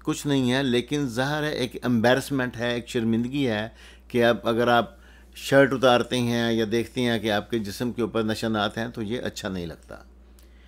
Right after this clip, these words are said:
इसी वजह से लोग ज़्यादातर वरी होते हैं इसमें।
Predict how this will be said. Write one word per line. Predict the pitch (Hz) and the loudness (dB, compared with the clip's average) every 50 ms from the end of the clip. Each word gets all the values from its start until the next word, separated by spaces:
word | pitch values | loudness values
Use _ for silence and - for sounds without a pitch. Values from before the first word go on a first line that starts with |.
| - - - - - - - | -20 -20 -20 -20 -14 -2 -2
इसी | 165 160 - 190 | -2 0 2 6
वजह | 170 156 139 131 | 8 8 8 8
से | 117 143 151 | 6 4 6
लोग | 139 127 127 120 | 6 6 6 4
ज़्यादातर | 95 117 110 101 98 107 95 - 139 147 | 2 2 0 2 0 -2 -2 -2 -2 -2
वरी | 131 120 101 104 127 131 135 120 | -2 -4 0 2 4 4 4 4
होते | 113 101 - - 85 | 0 -2 -4 -6 -10
हैं | 87 85 | -12 -12
इसमें। | 80 - - 65 - - | -12 -16 -18 -20 -20 -20